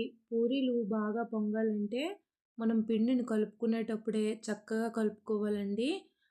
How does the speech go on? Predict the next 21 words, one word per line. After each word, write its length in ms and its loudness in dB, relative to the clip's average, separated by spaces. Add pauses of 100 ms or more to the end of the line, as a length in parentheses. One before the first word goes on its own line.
(140)
అప్పుడే 360 0
మనకి 460 2 (180)
మంచి 380 0
టేస్ట్ 420 -2
వస్తుంది. 520 0 (500)
అలాగే 460 0 (100)
పూరీలు 500 2
కూడా 260 0 (100)
బాగా 380 0
పొంగుతాయి. 680 0 (1900)
మా 160 -2
పిల్లలైతే 760 0 (720)
కర్రీ, 460 0 (640)
చట్నీ 420 0 (120)
ఏమీ 280 2
లేకుండా 600 0 (260)
ఊరికే 420 2
అటు 280 -2
ఇటు 280 0
తిరుగుతూ 440 -2
తినేస్తారండి. 880 -2